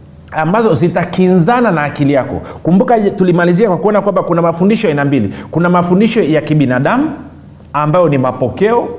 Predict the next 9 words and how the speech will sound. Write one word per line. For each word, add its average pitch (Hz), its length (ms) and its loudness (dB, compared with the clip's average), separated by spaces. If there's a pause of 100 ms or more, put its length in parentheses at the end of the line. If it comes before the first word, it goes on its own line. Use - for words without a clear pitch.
(300)
anasema 147 420 -2
ni 143 120 2
elimu 147 300 2
ya 120 140 0
bure 254 460 2
inayosababisha 151 680 0
tu 156 100 -2
kuwa 147 240 0
mateka, 233 880 -4